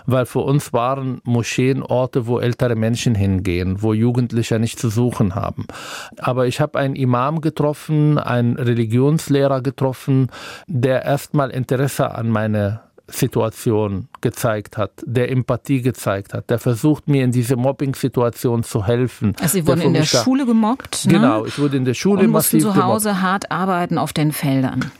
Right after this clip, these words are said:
Speaker 1: Genau, ich war unzufrieden, ich war traurig, ich wollte nicht mehr zur Schule gehen, weil ich einfach das nicht mehr ertragen konnte.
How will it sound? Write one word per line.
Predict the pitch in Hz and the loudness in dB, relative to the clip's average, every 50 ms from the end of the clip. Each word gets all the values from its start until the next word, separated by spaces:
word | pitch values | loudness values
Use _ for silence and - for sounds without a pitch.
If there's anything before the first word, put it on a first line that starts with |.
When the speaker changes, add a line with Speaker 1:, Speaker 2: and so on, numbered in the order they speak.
| - | 0
Speaker 1:
Genau, | 143 175 180 160 131 117 113 101 | 0 2 2 2 2 0 -2 -4
ich | 107 - - | -6 -4 -2
war | 127 113 | -2 0
unzufrieden, | - 160 190 - - 190 143 - 156 160 156 156 147 147 143 135 | 2 0 0 2 0 -2 -2 0 2 2 2 2 2 0 0 0
ich | 117 - - | -2 -2 -2
war | 120 107 - | -2 -2 -2
traurig, | - 139 139 147 156 160 156 156 156 151 143 - - - - | -2 -2 0 0 0 0 0 0 0 0 0 -2 -6 -8 -8
ich | 117 - - | -8 -4 -2
wollte | 123 127 127 - 135 | 0 0 0 0 0
nicht | 123 135 - - | 0 0 0 0
mehr | 139 135 127 | 0 0 0
zur | - - 147 120 | 0 0 -2 0
Schule | - 202 196 196 185 185 | 2 2 2 4 2 2
gehen, | 151 147 165 156 156 147 143 127 | 0 0 0 0 0 0 0 0
weil | 135 127 123 123 | 0 -2 -2 -4
ich | - - | -4 -4
einfach | 135 127 - 131 - | -4 -4 -4 -6 -4
das | - 135 - - | -4 -4 -2 0
nicht | 139 123 - | -2 0 2
mehr | - 131 127 | 2 2 2
ertragen | 123 120 - - 143 170 175 151 156 143 | 0 0 -2 -2 -2 -2 -2 -4 -6 -4
konnte. | - - 147 143 135 - 143 135 135 | -2 -2 -2 -2 -2 -2 -2 -2 -2